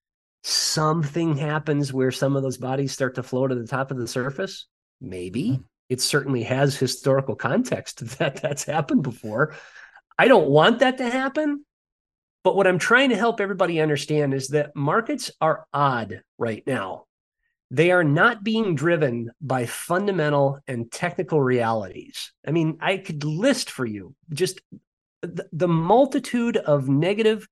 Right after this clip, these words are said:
Speaker 1: <laughs> fundamental and technical items that make me stand back and look at the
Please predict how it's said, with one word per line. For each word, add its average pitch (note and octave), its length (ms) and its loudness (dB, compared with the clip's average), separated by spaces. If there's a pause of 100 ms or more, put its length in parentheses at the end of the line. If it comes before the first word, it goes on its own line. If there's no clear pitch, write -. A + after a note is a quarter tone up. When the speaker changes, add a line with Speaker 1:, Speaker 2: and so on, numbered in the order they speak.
(720)
Speaker 1:
<laughs> - 40 -16 (440)
fundamental G3+ 680 0
and D3 140 0
technical D#3+ 420 -2
items B2 440 0
that C#3+ 140 -4
make A#3 220 -2
me C#4+ 120 -2
stand E3+ 340 -6
back G3+ 240 -4
and C#3+ 160 -2
look G3 160 -4
at - 120 -6
the A#2+ 200 -4